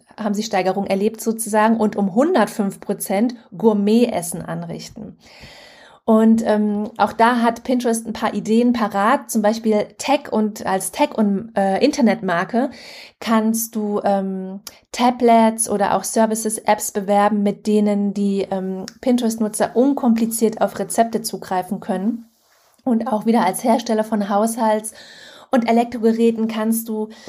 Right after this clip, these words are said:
ähm, coole Gadgets und Zubehör teilen, die Gourmet-Profis verwenden.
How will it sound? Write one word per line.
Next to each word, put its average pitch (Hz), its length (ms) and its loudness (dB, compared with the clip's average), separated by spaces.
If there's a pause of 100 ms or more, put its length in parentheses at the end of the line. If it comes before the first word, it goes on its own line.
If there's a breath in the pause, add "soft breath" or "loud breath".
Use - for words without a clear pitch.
(300 loud breath)
ähm, 226 480 2 (280)
coole 262 280 0
Gadgets 233 580 0
und 220 120 -2
Zubehör 233 560 2
teilen, 220 540 -2
die 214 200 -2
Gourmet-Profis 220 880 0
verwenden. 214 800 -2